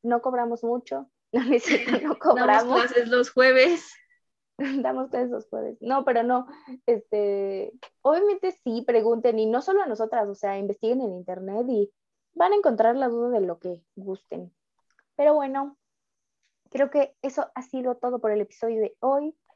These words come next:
Speaker 1: Este, gracias por escucharnos un episodio más. Ya saben que, y creo que no lo hemos repetido en ningún episodio, pero, eh, los episodios salen los lunes cada quince días.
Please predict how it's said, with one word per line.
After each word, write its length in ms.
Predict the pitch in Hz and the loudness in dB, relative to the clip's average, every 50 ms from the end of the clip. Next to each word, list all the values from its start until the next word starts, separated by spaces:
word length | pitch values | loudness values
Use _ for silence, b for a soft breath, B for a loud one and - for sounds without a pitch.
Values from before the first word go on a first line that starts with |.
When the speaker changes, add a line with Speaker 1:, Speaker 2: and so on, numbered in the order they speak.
| _ _ _ _ _ _ _ _ _ - | _ _ _ _ _ _ _ _ _ -6
Speaker 1:
Este, 760 | - 226 226 220 220 _ - - 220 208 208 214 214 - - _ _ _ _ _ _ _ _ - | -4 -4 -4 -4 -8 _ -6 -4 -2 -2 -2 -4 -6 -8 -12 _ _ _ _ _ _ _ _ -6
gracias 360 | 208 240 247 247 254 269 254 | -2 -2 -2 -2 -2 -8 -10
por 180 | - - 240 220 | -6 -4 -2 -2
escucharnos 680 | 220 220 _ - 214 214 - 262 262 254 254 262 254 - | -4 -6 _ -16 -14 -8 -8 -6 -6 -6 -6 -8 -8 -8
un 120 | - 247 240 | -6 -6 -6
episodio 400 | 240 240 - - 220 214 208 196 | -6 -6 -4 -4 -2 0 0 0
más. 280 | 220 269 - 381 381 - - _ - | 2 2 2 2 2 -2 -8 _ -6
Ya 180 | 214 247 247 | -2 -2 0
saben 300 | 254 262 262 269 269 262 | 0 0 -2 -2 -2 -4
que, 320 | 254 262 277 285 294 - _ _ _ _ _ - | -2 0 0 0 0 -2 _ _ _ _ _ -10
y 160 | - 226 196 | -8 -6 -4
creo 160 | 220 277 269 254 | 0 0 0 0
que 80 | 302 | 0
no 120 | 277 269 269 | -2 -2 -2
lo 60 | 269 | -2
hemos 220 | 262 262 262 226 | -2 -2 -2 0
repetido 400 | 220 202 202 190 196 214 220 233 | 0 0 0 0 0 2 2 2
en 80 | 233 233 | 2 -2
ningún 240 | 196 190 196 202 214 | -4 -4 -4 -4 -4
episodio, 440 | 226 220 - - 220 233 247 247 | -6 -6 -4 -2 0 0 0 0
pero, 320 | 240 226 214 220 240 302 - _ _ _ _ _ _ _ _ _ - | 0 0 0 0 0 -2 -4 _ _ _ _ _ _ _ _ _ -4
eh, 260 | - 220 220 214 208 | 0 2 4 4 4
los 160 | 208 208 208 | 2 0 -2
episodios 420 | 233 220 220 - 269 262 269 - 277 | -2 -4 -4 -4 -2 -2 -2 -2 0
salen 320 | - 262 240 247 254 247 | 2 2 2 2 2 0
los 160 | 226 220 247 | 0 -2 -2
lunes 340 | 294 320 359 392 403 392 392 | -2 -6 -6 -6 -6 -8 -6
cada 240 | - 302 262 240 233 | -4 0 0 0 0
quince 240 | 233 214 208 - 190 | -2 -4 -6 -6 -6
días. 240 | 202 277 330 359 359 | -4 -2 -2 -2 -4